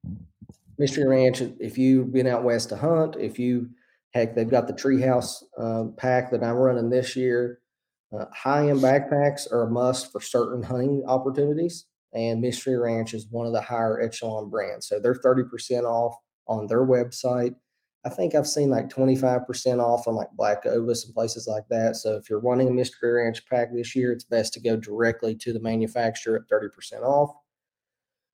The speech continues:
Optics Planet has some site-wide coupon codes. They were running ten percent off, but now they're running, like, a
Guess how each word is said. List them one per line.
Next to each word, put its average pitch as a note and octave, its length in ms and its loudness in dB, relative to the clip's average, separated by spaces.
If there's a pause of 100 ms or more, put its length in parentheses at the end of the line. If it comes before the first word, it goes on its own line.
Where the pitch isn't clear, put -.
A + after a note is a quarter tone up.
(220)
Optics C3 420 2
Planet C#3 540 6
has B2 220 2
some A#2 140 -2
site-wide A#2 600 2
coupon C3 400 4
codes. B2+ 380 4
They B2 140 4
were C3+ 200 8
running C3 300 4
ten C3+ 240 2
percent C3 360 2
off, B2 340 2
but - 100 -2
now B2 240 0
they're A#2 140 2
running, A#2+ 340 0
like, A2 240 -4
a A2 460 0